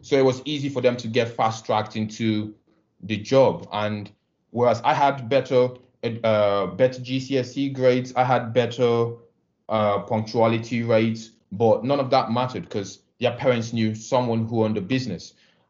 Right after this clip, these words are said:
And my mom is not the type to integrate with people. She's like a,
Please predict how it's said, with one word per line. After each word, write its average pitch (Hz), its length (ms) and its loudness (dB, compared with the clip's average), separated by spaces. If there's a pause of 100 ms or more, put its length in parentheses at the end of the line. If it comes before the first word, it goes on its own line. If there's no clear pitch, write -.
(140)
And 117 300 2
my 123 180 4
mom 135 440 2 (100)
is 117 200 -10
not 123 220 -2
the 113 60 -10
type 117 440 -4
to 107 400 -6 (260)
integrate 113 420 -4
with 101 120 -12
people. 98 180 -4
She's 107 260 -6
like 104 240 0
a, 101 240 -2